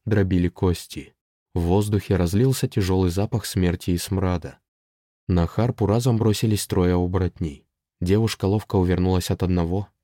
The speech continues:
пнула его в спину, и тот пропахал носом землю. Другой, споткнувшись на ровном месте, кубарем отлетел в сторону, третий получил знатную затрещину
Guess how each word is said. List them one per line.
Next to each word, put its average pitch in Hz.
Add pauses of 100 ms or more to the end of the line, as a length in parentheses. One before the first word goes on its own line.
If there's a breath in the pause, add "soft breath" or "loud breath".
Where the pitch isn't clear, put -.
пнула 117
его 95
в -
спину, 101 (260)
и 92
тот 117
пропахал 98
носом 92
землю. 90 (480)
Другой, 95
споткнувшись 104
на 101
ровном 98
месте, 98 (340)
кубарем 117
отлетел 95
в -
сторону, 104 (300)
третий 110
получил 98
знатную 87
затрещину 101